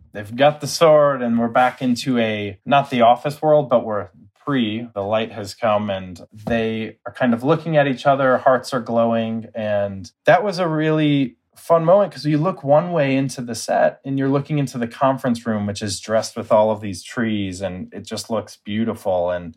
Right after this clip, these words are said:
then you turn around and you're just looking into a wall. So we figured we'd do a little bit of a faking the reverse, and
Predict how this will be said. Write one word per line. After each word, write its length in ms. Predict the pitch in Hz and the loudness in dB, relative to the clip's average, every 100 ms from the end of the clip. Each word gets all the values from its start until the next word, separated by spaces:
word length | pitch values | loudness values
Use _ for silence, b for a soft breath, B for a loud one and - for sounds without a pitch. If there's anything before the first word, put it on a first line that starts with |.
| _ | _
then 140 | - 160 | 0 2
you 80 | 147 | 2
turn 260 | - 151 | 2 2
around 440 | 135 139 185 170 127 | 4 4 4 2 4
and 100 | 120 | 2
you're 80 | |
just 240 | 117 117 - | 2 -2 -2
looking 240 | 113 117 | -2 -2
into 200 | 104 98 | -4 -6
a 140 | 95 92 | -8 -4
wall. 600 | 92 107 92 65 - _ | 2 4 4 0 -8 _
So 540 | - - 131 123 117 - _ | -8 0 2 2 0 -6 _
we 160 | 139 135 | 2 2
figured 460 | - 151 139 123 | 2 2 2 2
we'd 160 | 117 117 | 0 2
do 160 | 123 | 2
a 20 | 120 | 2
little 280 | 120 123 | 2 0
bit 180 | 113 113 | 0 0
of 180 | 107 98 | 0 0
a 420 | 104 98 95 90 _ _ | 0 0 -4 -10 _ _
faking 400 | - 135 120 123 | -4 -4 0 0
the 80 | 110 | 0
reverse, 720 | 98 92 95 98 85 - - - | -4 -6 -4 -2 -2 -6 -8 -8
and 520 | 92 87 87 85 80 | -4 -2 -2 -4 -10